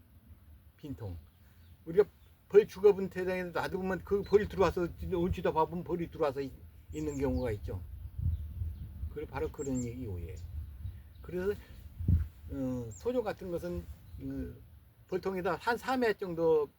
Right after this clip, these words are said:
봉서비를 넣고 그 옆에다 토종통을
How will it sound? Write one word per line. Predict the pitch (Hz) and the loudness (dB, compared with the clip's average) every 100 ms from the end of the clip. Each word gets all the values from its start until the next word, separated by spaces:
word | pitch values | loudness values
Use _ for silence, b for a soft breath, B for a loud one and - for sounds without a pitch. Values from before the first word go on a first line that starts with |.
| - | -14
봉서비를 | 160 165 156 156 156 | -8 -2 -2 -2 -4
넣고 | 139 - 165 254 - - - - - - - - - - - - - - - - - - - - - - | -4 -2 -6 -8 -12 -20 -20 -20 -20 -20 -20 -20 -20 -20 -20 -20 -20 -20 -20 -20 -20 -20 -18 -18 -18 -12
그 | - | 0
옆에다 | 185 175 170 175 | 2 2 0 0
토종통을 | - 269 269 - 190 147 | 0 0 0 2 4 4